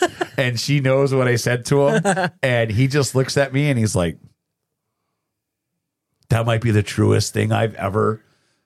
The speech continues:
Speaker 2: thought of."
Speaker 1: Oh, you gonna tell us after?
Speaker 2: I'll tell you after what this advice is. This is a little teaser to get through Charity's story here.
Speaker 1: Oh, okay. My douchebag story?
Speaker 2: Yep.
Speaker 1: Okay.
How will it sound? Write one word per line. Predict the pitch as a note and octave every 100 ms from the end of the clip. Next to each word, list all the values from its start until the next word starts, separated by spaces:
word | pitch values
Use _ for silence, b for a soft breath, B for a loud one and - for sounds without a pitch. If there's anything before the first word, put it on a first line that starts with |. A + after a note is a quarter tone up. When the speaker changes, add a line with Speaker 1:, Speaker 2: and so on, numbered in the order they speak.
| _
Speaker 2:
thought | A#2 D3+ C#3
of." | F#2+ F#2 -
Speaker 1:
Oh, | G#3
you | G#3
gonna | G3 F#3
tell | - F#3+
us | C4+ -
after? | G3 E3 F#3+
Speaker 2:
I'll | -
tell | D#3
you | E3
after | C#3 C#3+ D3 A#2+
what | A#2 B2
this | A2+
advice | A2 A#2 A2
is. | G2+ A2+
This |
is | D3
a |
little | D3+ B2+
teaser | - D#3 C#3+ G2+ F2 E2+ -
to | G2
get | A2 -
through | G2+
Charity's | - G#2+ E2+ D#2
story | - A#2+ E2+
here. | F#3+
Speaker 1:
Oh, | G3 F3 D3
okay. | F3 F3+ B2+
My | D3
douchebag | E3 D#3+ - F3 F3
story? | E3+ D#3+ F3+ B3 -
Speaker 2:
Yep. | A2+ A2+ - _ _ _ _ _ -
Speaker 1:
Okay. | G3 - -